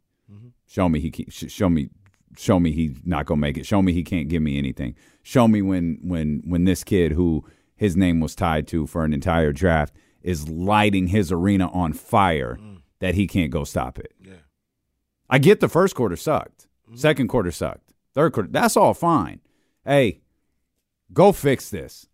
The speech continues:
Speaker 2: all of it now.
Speaker 1: I, I
Speaker 2: And
Speaker 1: like
Speaker 2: if he fails, he fails. It's fine. Keep it moving. It's fine.
Speaker 1: I would, I would like to wonder what, um, Mike's mindset was in not having him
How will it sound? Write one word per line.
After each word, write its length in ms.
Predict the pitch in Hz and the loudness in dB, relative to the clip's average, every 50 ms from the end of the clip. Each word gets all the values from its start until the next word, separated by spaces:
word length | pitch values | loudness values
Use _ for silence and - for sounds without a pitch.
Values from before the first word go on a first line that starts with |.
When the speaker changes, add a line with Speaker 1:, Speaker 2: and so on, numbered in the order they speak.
| _ | _
Speaker 2:
all 280 | - 127 143 139 131 107 | 2 4 4 4 4 2
of 120 | 92 73 | -2 -6
it 120 | 71 - - | -8 -12 -8
now. 420 | - 92 104 101 80 65 - - - _ _ _ _ _ _ _ _ _ _ - | -4 -2 -2 -2 -2 -4 -8 -14 -18 _ _ _ _ _ _ _ _ _ _ -20
Speaker 1:
I, 40 | |
I 200 | - - - - - | -20 -20 -14 -10 -4
Speaker 2:
And 80 | 180 | 0
Speaker 1:
like 80 | 208 151 | 2 4
Speaker 2:
if 80 | 165 147 | 4 4
he 100 | 170 156 | 2 2
fails, 340 | - 226 247 285 302 269 - | 4 6 6 6 6 4 2
he 80 | 277 | -4
fails. 400 | 233 - 285 - - 466 196 135 | -4 -4 -4 -2 0 0 -2 -2
It's 100 | 135 - | -4 -6
fine. 460 | - 247 254 285 320 247 120 90 71 - _ - | -6 -4 -4 -2 -2 -2 -2 -4 -6 -10 _ -10
Keep 140 | 190 185 | -8 -6
it 60 | 220 226 | -2 0
moving. 380 | 233 247 - - 98 73 60 - | 0 0 0 0 -4 -8 -8 -10
It's 100 | - - | -10 -8
fine. 340 | 190 220 226 - - - - | -6 -6 -4 -4 -6 -8 -6
Speaker 1:
I 120 | - 156 | -2 0
would, 200 | 175 202 202 190 190 | 2 2 2 2 2
I 80 | - 175 | 0 0
would 180 | 190 208 190 | 0 0 0
like 280 | 170 170 165 160 143 - | 2 2 0 0 -2 -4
to 120 | - 156 139 | -6 -8 -6
wonder 560 | 139 139 139 143 139 139 135 135 131 127 123 | -4 -4 -4 -2 -2 -2 -2 -2 -4 -4 -6
what, 420 | - - 123 131 135 135 131 202 180 - _ _ - | -8 -6 -4 -2 0 0 -2 -2 -4 -10 _ _ -14
um, 680 | 117 117 117 110 107 107 107 98 98 95 87 90 95 _ _ _ _ _ _ _ _ _ _ | -12 -10 -8 -8 -10 -10 -12 -14 -16 -18 -18 -20 -20 _ _ _ _ _ _ _ _ _ _
Mike's 400 | - - 127 127 127 127 - - | -14 -10 -6 -4 -4 -4 -4 -6
mindset 520 | 120 123 123 131 127 123 - 131 131 123 - | -6 -4 -4 -4 -4 -4 -6 -6 -6 -4 -4
was 320 | 127 127 127 123 120 104 | -4 -2 -2 -2 -4 -4
in 140 | 113 107 104 104 | -6 -8 -8 -8
not 300 | 110 117 127 135 - 127 | -6 -4 -4 -4 -4 -4
having 380 | 123 127 127 123 117 131 127 | -2 -2 -2 -2 -2 -2 -2
him 280 | 131 131 131 131 127 | -2 -2 -2 -4 -6